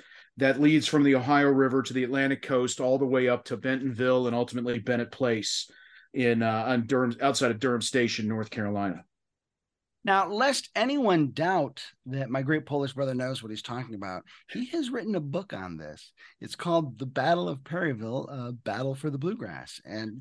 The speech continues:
Speaker 2: you have a copy of it you can hold up there, uh, Chris?
Speaker 1: Give me just a second,
Speaker 2: Yeah,
Speaker 1: Chris.
Speaker 2: see, 'cause, uh, 'cause he, he had it with us earlier, and I wanna give us the chance to make sure that we plug it because I'm shameless about such things. You gotta say something so the screen pops over to you.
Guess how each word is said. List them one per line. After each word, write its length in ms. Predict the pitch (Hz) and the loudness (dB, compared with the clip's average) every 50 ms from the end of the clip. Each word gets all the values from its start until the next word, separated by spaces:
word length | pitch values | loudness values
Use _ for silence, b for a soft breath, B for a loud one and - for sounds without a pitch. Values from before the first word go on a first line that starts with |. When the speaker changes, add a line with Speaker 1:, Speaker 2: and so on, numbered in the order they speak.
| 147 180 | -12 -2
Speaker 2:
you 120 | 160 151 | 2 2
have 100 | 156 156 | 2 2
a 40 | 156 | 2
copy 280 | - 160 156 147 165 156 | 2 0 0 2 2 0
of 60 | 147 | 0
it 80 | 160 | 0
you 60 | 156 147 | 0 0
can 60 | 135 | -2
hold 260 | 131 120 139 143 139 | -2 -2 -2 0 0
up 120 | 143 139 | -2 -2
there, 380 | - 160 151 147 143 - 147 143 | -4 -6 -6 -4 -6 -8 -10 -14
uh, 20 | 135 | -12
Chris? 280 | 139 - 165 175 - _ _ _ _ _ _ _ _ _ 113 | -10 -10 -12 -12 -12 _ _ _ _ _ _ _ _ _ 0
Speaker 1:
Give 80 | 151 139 | 4 6
me 120 | 143 131 | 6 6
just 240 | 117 147 151 - - | 6 4 2 2 0
a 40 | 151 | 0
second, 380 | - 185 175 156 - 135 117 135 | 4 4 4 4 4 -2 -6 -4
Speaker 2:
Yeah, 100 | 165 - | -2 -2
Speaker 1:
Chris. 120 | - - | 0 2
Speaker 2:
see, 200 | - 170 196 196 | 2 0 0 0
'cause, 220 | - - 175 147 | -2 -2 -2 -2
uh, 160 | 180 156 151 151 | 0 0 0 0
'cause 160 | - 165 151 | 0 0 2
he, 160 | 143 156 151 | 4 4 4
he 240 | 160 160 156 160 160 | 4 4 4 6 6
had 140 | 180 208 214 | 6 6 6
it 80 | 196 | 6
with 160 | 180 196 202 | 4 4 2
us 120 | 190 - 190 | 0 -2 0
earlier, 440 | 190 170 165 175 175 175 175 165 165 B B B B B | 0 2 2 2 4 2 2 0 -2 B B B B B
and 140 | - 139 143 | -4 -2 0
I 60 | 147 | 2
wanna 200 | 147 151 156 151 | 2 2 2 2
give 160 | 131 156 151 | 0 0 0
us 120 | 143 135 | 0 -2
the 100 | - 135 | -6 -8
chance 320 | 127 - - 151 147 131 139 | -8 -4 0 0 0 0 -2
to 220 | - 131 127 113 | -6 -6 -6 -4
make 160 | 131 147 131 | -4 -6 -6
sure 120 | - - 147 | -4 -4 -4
that 80 | 131 | -4
we 140 | 110 117 123 | -4 -8 -10
plug 260 | 117 - 135 135 135 | -6 -4 -4 -4 -4
it 120 | 127 90 104 | -4 -8 -10
because 260 | 117 - 127 117 - - | -10 -10 -10 -10 -10 -6
I'm 200 | - 127 135 135 | -4 -2 -2 -2
shameless 520 | 131 - - 156 156 165 175 156 135 - 127 | -2 -2 -2 0 0 2 2 0 -2 -4 -6
about 240 | 107 110 98 90 | -6 -6 -6 -6
such 200 | - 98 87 - | -10 -12 -14 -14
things. 240 | - 87 87 87 - | -14 -14 -16 -16 -16
You 580 | - - - _ _ _ _ - _ _ - 156 | -20 -20 -20 _ _ _ _ -20 _ _ 0 0
gotta 100 | 151 147 | 0 2
say 160 | - 175 170 | 2 0 0
something 220 | 151 - 160 147 | 2 0 -2 -2
so 100 | 147 - | -4 -6
the 80 | 127 135 | -6 -8
screen 280 | - - 147 147 143 135 | -6 -2 0 0 0 2
pops 280 | 139 151 139 127 - | 0 -2 -2 0 0
over 200 | 143 127 104 110 | -2 -2 -4 -8
to 140 | - - 110 | -10 -10 -10
you. 140 | 98 82 | -10 -12